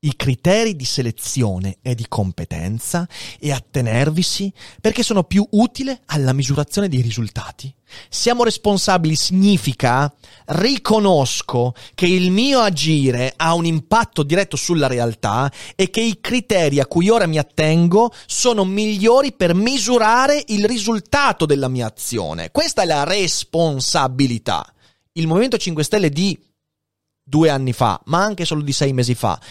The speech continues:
non avrebbe mai usato questa retorica. Si sono sciolti come neve al sole, dimostrando che l'uno vale uno è una cagata pazzesca.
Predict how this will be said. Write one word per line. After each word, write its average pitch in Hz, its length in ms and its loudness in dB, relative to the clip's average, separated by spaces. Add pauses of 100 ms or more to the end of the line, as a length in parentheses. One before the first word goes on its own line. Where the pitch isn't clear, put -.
(120)
non 160 100 -2
avrebbe 190 220 0
mai 165 260 0
usato 147 320 -2
questa 110 220 -6
retorica. 85 680 -6 (380)
Si - 140 -6
sono 180 180 0
sciolti 165 640 0
come 185 240 -2
neve 151 400 0
al 120 160 -2
sole, 104 580 0
dimostrando 120 720 -4
che 110 160 -8
l'uno 143 280 2
vale 117 220 0
uno 285 440 0 (100)
è 156 380 -2 (400)
una 127 500 2 (260)
cagata 120 640 -8 (120)
pazzesca. - 840 -8